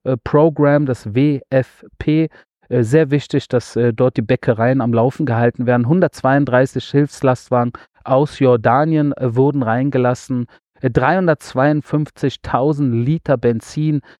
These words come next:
äh, wurden reingelassen in den Gazastreifen, äh, um Krankenhäuser und auch die humanitäre Zone in Al-Muasi, äh, und andere Orte in Betrieb, äh, zu lassen. Hinzu kommen knapp zweitausend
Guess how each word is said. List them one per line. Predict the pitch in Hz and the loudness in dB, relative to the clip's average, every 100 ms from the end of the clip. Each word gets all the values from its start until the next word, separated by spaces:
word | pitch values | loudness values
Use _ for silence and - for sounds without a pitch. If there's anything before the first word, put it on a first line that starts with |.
| _ - | _ 0
äh, | 131 | 0
wurden | 113 156 175 143 | 4 2 4 0
reingelassen | 120 131 151 131 131 - | 0 0 0 0 0 -2
in | 131 | -2
den | 123 113 | 0 2
Gazastreifen, | 113 131 127 - 127 - 131 120 | 2 0 -4 -2 -2 -2 -2 -2
äh, | 120 123 | 0 0
um | 170 160 165 - | 2 2 0 -4
Krankenhäuser | - 131 139 151 147 131 135 131 123 | -4 0 0 0 -2 2 2 2 0
und | 127 | 0
auch | 127 | -4
die | - 123 | -2 0
humanitäre | 147 160 135 - 139 139 - | 2 2 0 2 0 0 -4
Zone | - 135 143 | 0 2 2
in | 123 | 2
Al-Muasi, | - 127 123 113 131 127 131 - - _ _ | 0 0 0 0 0 0 -2 -2 -12 _ _
äh, | - 117 | 2 2
und | 117 147 143 | 4 2 0
andere | 120 143 127 - | 0 0 0 0
Orte | 127 - 120 | 0 0 0
in | - 165 156 | 2 2 2
Betrieb, | 135 - - 151 160 - | -2 -4 -4 0 0 0
äh, | 143 139 - | -2 0 -2
zu | 143 | 0
lassen. | 123 131 - 131 | 2 2 0 -2
Hinzu | 127 - 180 | -2 -2 -2
kommen | - 143 139 - - - _ - | 0 0 0 -4 -18 -20 _ -6
knapp | - 143 - - - | 0 0 0 -12 -16
zweitausend | - 143 143 156 - 139 131 135 135 135 | -2 2 2 0 -2 0 0 0 -2 -4